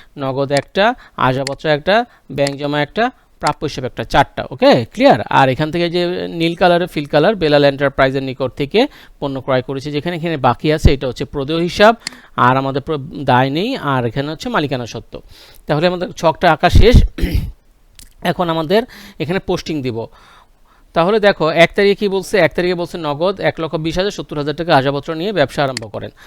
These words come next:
তাহলে নগদ এক লক্ষ বিশ, তাহলে আমরা এখানে লিখি নগদ এক লক্ষ বিশ হাজার টাকা।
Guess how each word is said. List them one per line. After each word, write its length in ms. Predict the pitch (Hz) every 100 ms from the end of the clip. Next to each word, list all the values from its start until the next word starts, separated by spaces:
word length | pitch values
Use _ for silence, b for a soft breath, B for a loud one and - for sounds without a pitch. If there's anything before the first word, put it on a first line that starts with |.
| B _
তাহলে 200 | 151 160
নগদ 380 | 156 147 190 180
এক 140 | 143
লক্ষ 200 | 151 -
বিশ, 260 | 113 107 -
তাহলে 220 | 151 165
আমরা 120 | 160
এখানে 180 | 160 165
লিখি 300 | 143 139 170
নগদ 400 | 151 127 151 156
এক 180 | 131 147
লক্ষ 200 | 135 170
বিশ 320 | 143 120 -
হাজার 200 | 101 95
টাকা। 240 | - 101